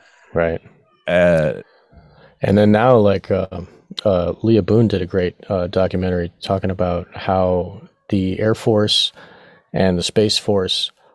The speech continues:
Speaker 1: also control all the E M F radiation. So, like, they control all the communication in the skies. So, like, it goes even further, <laughs> you know? It's really interesting. Uh,
Speaker 2: Yeah.
Speaker 1: it's like
Speaker 2: Yeah.
Speaker 1: cyber Space Force, you know?
Speaker 2: Right.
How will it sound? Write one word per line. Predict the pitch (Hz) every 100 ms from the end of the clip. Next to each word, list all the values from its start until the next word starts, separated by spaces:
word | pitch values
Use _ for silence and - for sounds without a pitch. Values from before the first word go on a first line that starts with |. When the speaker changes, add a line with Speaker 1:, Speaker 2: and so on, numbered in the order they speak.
| -
Speaker 1:
also | 110 113 110 98
control | - 90 - 104 98 92
all | 101
the | 104 98 101
E |
M | 98
F | 95 -
radiation. | 90 87 85 - - - - _ _ _ -
So, | - 95
like, | 90 90
they | 98 92
control | 98 - 107 104
all | 101
the | 95
communication | - 92 92 - 92 - 92
in | 87
the | 82
skies. | - 90 85 107 117 - _ - - - - -
So, | - 92
like, | 90 87 85 - - - _ _ _ -
it | 113
goes | 113 101
even | 104 90
further, | - - 92 82 - - _
<laughs> | _
you | 87
know? | - - - - - - - - -
It's | 101 -
really | 110 95
interesting. | 90 - - 92 92 _ _ -
Uh, | 92 76
Speaker 2:
Yeah. | 87 85 - - - -
Speaker 1:
it's | -
like | 117 92
Speaker 2:
Yeah. | 104
Speaker 1:
cyber | 113 117 117 104 90 -
Space | - - - -
Force, | - 92 92 - - - -
you | 92
know? | 90
Speaker 2:
Right. | 90 -